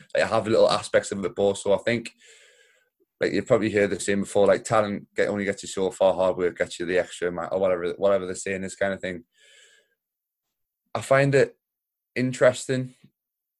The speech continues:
like I said, in football, when like, for me, I was fortunate enough that I kind of, I was always been hardworking, and I had, I was, it was all right. I was talented, all right, but obviously I had injuries and stuff like that. But then people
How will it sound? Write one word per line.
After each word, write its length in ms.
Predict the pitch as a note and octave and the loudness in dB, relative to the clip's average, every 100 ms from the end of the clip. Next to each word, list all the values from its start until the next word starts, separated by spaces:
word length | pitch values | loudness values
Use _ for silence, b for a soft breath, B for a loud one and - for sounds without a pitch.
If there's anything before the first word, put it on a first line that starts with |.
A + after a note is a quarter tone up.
| _ _ _ _ _ _ - | _ _ _ _ _ _ -2
like 160 | A2+ | 0
I 40 | G#2 | 0
said, 240 | - G#2+ | 0 0
in 100 | G#2+ | 0
football, 580 | G2+ G#2 - G#2+ G#2+ G2+ _ _ _ | -2 -4 2 2 2 -2 _ _ _
when 440 | G#2+ G#2 G2 E2+ C2+ _ _ _ _ _ _ _ _ _ _ - | 2 2 0 -6 -12 _ _ _ _ _ _ _ _ _ _ -2
like, 160 | A2 | -2
for 120 | - B2+ | -2 2
me, 140 | B2+ | 6
I 120 | A#2+ | 6
was 200 | A#2 A#2 | 4 0
fortunate 460 | - A#2+ G#2 A2+ F2+ | -2 -2 -2 -4 -2
enough 240 | G#2+ G2 | -2 0
that 100 | D#2+ | 0
I 220 | F2+ G2+ G2 | 2 2 0
kind 300 | - A2 G2+ | -2 -4 -2
of, 180 | F#2 - | -4 -2
I 100 | G2+ | -2
was 160 | F#2+ | 0
always 180 | G#2+ G#2 | 0 2
been 140 | G#2 G2 | 0 0
hardworking, 680 | G2 F#2 F#2+ F#2 G2+ G2 | 2 2 2 0 -2 -2
and 100 | F2+ | -2
I 60 | G2 G2 | 0 0
had, 120 | - | 2
I 80 | G#2 | 2
was, 140 | G#2+ - | 2 0
it 80 | G2 | -2
was 100 | A#2 | 4
all 140 | B2+ | 6
right. 120 | A#2 | 8
I 60 | A2 | 6
was 120 | A2 | 2
talented, 320 | - A#2+ A2 | 2 2 4
all 140 | A2 G2+ | 4 6
right, 180 | G2+ G2+ | 4 4
but 100 | F2+ | 2
obviously 260 | F#2 G#2 | 2 0
I 160 | G2 G2 | 2 2
had 140 | F#2 - - G2+ | -2 -6 -12 -6
injuries 300 | G2 G2 G2 | -4 -4 -6
and 80 | |
stuff 120 | F#2+ F#2+ | -6 -2
like 140 | D#2 | 0
that. 160 | F#2+ - _ b b | -2 -4 _ b b
But 100 | G2+ | -2
then 300 | G#2 G2+ E2+ | 0 -2 -6
people 400 | - - A2+ G#2 | -8 -2 0 -2